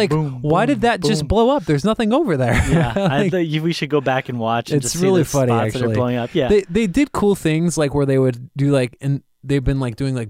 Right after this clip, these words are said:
Speaker 1: giant one takes, uh, you know, like, people,
Speaker 2: Yeah.
Speaker 1: like, fighting and then they'd
Speaker 2: Slow-mo
Speaker 1: pan
Speaker 2: one takes
Speaker 1: around
Speaker 2: and
Speaker 1: and then
Speaker 2: everything
Speaker 1: come
Speaker 2: and
Speaker 1: back
Speaker 2: stuff.
Speaker 1: around
Speaker 2: Yeah.
Speaker 1: and see. It was cool to see
Speaker 2: Yeah.
Speaker 1: that, but in those moments, like, you'd see things happening where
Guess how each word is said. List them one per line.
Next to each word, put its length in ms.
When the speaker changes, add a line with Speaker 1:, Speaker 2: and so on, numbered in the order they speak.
Speaker 1:
giant 320
one 340
takes, 320
uh, 160
you 140
know, 120
like, 220
people, 240
Speaker 2:
Yeah. 80
Speaker 1:
like, 180
fighting 440
and 100
then 80
they'd 60
Speaker 2:
Slow-mo 320
Speaker 1:
pan 140
Speaker 2:
one 180
takes 80
Speaker 1:
around 80
Speaker 2:
and 100
Speaker 1:
and 80
then 120
Speaker 2:
everything 280
Speaker 1:
come 120
Speaker 2:
and 60
Speaker 1:
back 200
Speaker 2:
stuff. 100
Speaker 1:
around 140
Speaker 2:
Yeah. 80
Speaker 1:
and 120
see. 200
It 120
was 120
cool 320
to 80
see 160
Speaker 2:
Yeah. 60
Speaker 1:
that, 180
but 180
in 140
those 200
moments, 480
like, 300
you'd 280
see 220
things 320
happening 460
where 320